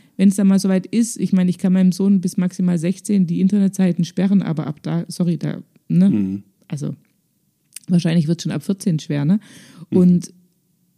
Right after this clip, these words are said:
Speaker 1: ich setz dann einfach auf unsere offene Kommunikation. Ich meine, wir sind jetzt schon sehr, sehr offen und ehrlich mit unseren Kindern. Die wissen genau, wie ein Baby entsteht und wie das dann auf die Welt kommt. Und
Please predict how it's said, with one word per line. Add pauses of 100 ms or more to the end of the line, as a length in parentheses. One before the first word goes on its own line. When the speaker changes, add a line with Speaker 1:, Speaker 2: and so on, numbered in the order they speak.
(260)
Speaker 1:
ich
setz
dann
einfach
auf
unsere
offene
Kommunikation.
Ich
meine,
wir
sind
jetzt
schon
sehr,
sehr
offen
und
ehrlich
mit
unseren
Kindern.
Die
wissen
genau,
wie
ein
Baby
entsteht
und
wie
das
dann
auf
die
Welt
kommt.
Und